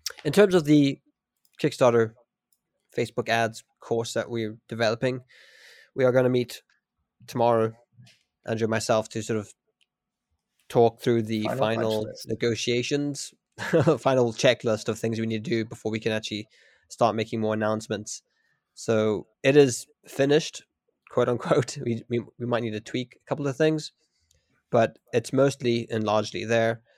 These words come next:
Speaker 1: So we just sort of need to have a final roundup and get it out the door. So as soon as we have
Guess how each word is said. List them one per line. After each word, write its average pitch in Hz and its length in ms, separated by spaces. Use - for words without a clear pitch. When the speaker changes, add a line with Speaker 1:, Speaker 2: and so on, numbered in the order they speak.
Speaker 1:
So - 220
we 113 80
just 113 220
sort 117 100
of 110 80
need 110 120
to 107 140
have 107 160
a 107 60
final 107 420
roundup 104 440
and 107 260
get 110 120
it 107 120
out 101 240
the - 60
door. 107 260
So 117 240
as 110 100
soon 170 140
as 151 100
we 147 80
have 123 280